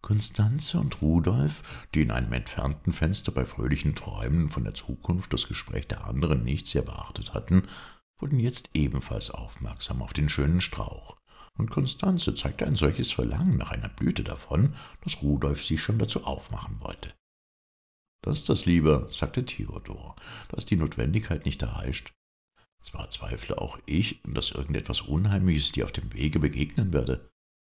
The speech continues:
Das Vorurteil aber gegen die Nacht auf den Gottesäckern ist nun einmal da. Vielleicht könnte dir ein ganz natürliches Geräusch oder Bild wie etwas aus der bezweifelten Wunderwelt vorkommen.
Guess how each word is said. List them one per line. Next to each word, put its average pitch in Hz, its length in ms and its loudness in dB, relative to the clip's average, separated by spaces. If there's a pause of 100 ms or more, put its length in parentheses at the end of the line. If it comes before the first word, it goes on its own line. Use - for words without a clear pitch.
(260)
Das 80 180 0
Vorurteil 82 800 0
aber 67 160 2
gegen 73 240 0
die 71 100 4
Nacht - 380 -2
auf - 100 -2
den 76 140 4
Gottesäckern - 760 2
ist - 220 -4
nun 80 140 2
einmal 67 240 2
da. - 320 -8 (880)
Vielleicht 101 460 6
könnte - 220 -2
dir - 120 4
ein 73 140 2
ganz 80 280 2
natürliches - 580 2
Geräusch - 480 0
oder - 180 -4
Bild 107 420 2 (280)
wie - 160 -4
etwas - 300 -2
aus - 100 0
der - 120 0
bezweifelten - 680 -2
Wunderwelt 76 460 0
vorkommen. - 560 -8